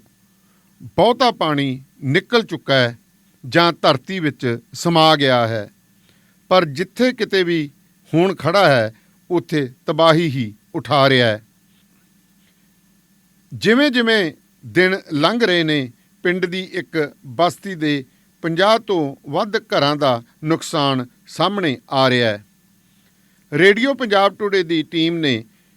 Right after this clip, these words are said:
ਇਹ ਨੁਕਸਾਨ ਦਿਖਾਉਣ ਦੀ ਹਰ ਸੰਭਵ ਕੋਸ਼ਿਸ਼ ਕੀਤੀ। ਪ੍ਰਭਾਵਿਤ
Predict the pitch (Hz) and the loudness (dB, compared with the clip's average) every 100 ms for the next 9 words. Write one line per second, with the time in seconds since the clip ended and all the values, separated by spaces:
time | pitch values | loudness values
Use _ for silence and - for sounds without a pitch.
0 | _ 214 220 214 202 - 156 147 135 _ | _ 4 4 2 -6 -4 -2 -2 -4 _
1 | 139 160 151 170 180 180 147 120 117 _ | -8 -8 -2 -2 -2 -2 -2 -2 -6 _
2 | _ _ _ _ _ _ _ _ _ _ | _ _ _ _ _ _ _ _ _ _
3 | _ _ _ _ _ _ _ _ _ - | _ _ _ _ _ _ _ _ _ -4
4 | 196 240 - 196 214 196 127 _ _ - | -2 -2 -2 -2 0 -4 -4 _ _ -2
5 | 214 175 160 - - 127 127 127 117 _ | 0 2 -2 -8 -8 -6 0 -2 -2 _
6 | _ _ _ _ _ _ _ _ _ _ | _ _ _ _ _ _ _ _ _ _
7 | _ _ _ _ _ _ - 226 226 196 | _ _ _ _ _ _ -2 2 4 4
8 | 214 262 - 185 | 2 -2 -4 -6